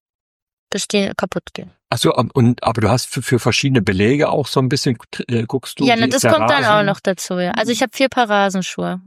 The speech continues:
Speaker 1: Dann gibt's
Speaker 2: Hm.
Speaker 1: noch Kunstrasen.
Speaker 2: Die kommen
Speaker 1: Dann
Speaker 2: noch
Speaker 1: hab ich
Speaker 2: dazu.
Speaker 1: noch Aluminiumstollen.
Speaker 2: Ja. Ja gut, da kommen doch schon einige mehr zusammen,
Speaker 1: Ja,
Speaker 2: ne?
Speaker 1: dann
Speaker 2: Ja.
Speaker 1: sind's sieben. <laughs>
Speaker 2: Putzt du die auch immer?
Speaker 1: Oh, in Miersdorf tatsächlich.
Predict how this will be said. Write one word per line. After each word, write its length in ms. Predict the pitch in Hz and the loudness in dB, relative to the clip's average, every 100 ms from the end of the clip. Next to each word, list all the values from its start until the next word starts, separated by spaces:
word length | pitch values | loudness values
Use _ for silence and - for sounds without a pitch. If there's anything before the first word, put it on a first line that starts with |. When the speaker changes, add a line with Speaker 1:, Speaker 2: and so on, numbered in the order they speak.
| 202 | -10
Speaker 1:
Dann 140 | - 196 | -2 2
gibt's 160 | 123 | 4
Speaker 2:
Hm. 80 | - | 2
Speaker 1:
noch 80 | 180 | 0
Kunstrasen. 920 | - 220 220 - 208 202 202 196 202 - - | -2 -2 -2 -6 -6 -4 -4 -6 -8 -10 -6
Speaker 2:
Die 100 | - | 0
kommen 200 | - 196 | 2 2
Speaker 1:
Dann 80 | |
Speaker 2:
noch 60 | 190 | 2
Speaker 1:
hab 100 | 185 | 0
ich 60 | 190 | 0
Speaker 2:
dazu. 100 | 104 | 0
Speaker 1:
noch 160 | 180 - | 0 0
Aluminiumstollen. 1400 | - 190 196 185 214 220 208 208 - 202 196 190 196 196 | 0 0 0 -2 0 0 -2 -4 -4 -2 0 0 -2 0
Speaker 2:
Ja. 480 | 107 92 98 131 - _ _ _ _ - | 2 4 2 -2 -12 _ _ _ _ -4
Ja 60 | |
gut, 140 | 104 101 | 0 0
da 60 | |
kommen 200 | - 113 | 0 0
doch 120 | 104 | 2
schon 180 | - 107 | 2 0
einige 300 | 95 95 95 | 0 0 0
mehr 180 | 92 101 | 0 -2
zusammen, 240 | - 202 202 | -2 -2 2
Speaker 1:
Ja, 200 | 208 208 | 2 2
Speaker 2:
ne? 180 | 202 208 _ _ - | -2 -6 _ _ -6
Speaker 1:
dann 140 | 214 | -4
Speaker 2:
Ja. 40 | 208 | 0
Speaker 1:
sind's 320 | 196 190 107 | 0 -2 -2
sieben. 300 | 226 226 220 - _ _ - | 0 0 -2 -8 _ _ -6
<laughs> 280 | - 415 - _ - - - - - - _ _ _ | 0 0 -2 _ -20 -20 -20 -20 -20 -20 _ _ _
Speaker 2:
Putzt 260 | - - - | -4 -2 0
du 60 | 127 | 0
die 120 | 139 | 0
auch 120 | 131 | -2
immer? 260 | 170 170 - _ _ _ _ _ - | -6 -10 -12 _ _ _ _ _ -2
Speaker 1:
Oh, 360 | 208 220 220 - | 2 4 4 4
in 160 | 214 | 4
Miersdorf 500 | 226 247 - 214 226 | 4 2 2 0 2
tatsächlich. 680 | - 208 208 202 - 233 294 | 0 0 0 -2 0 0 0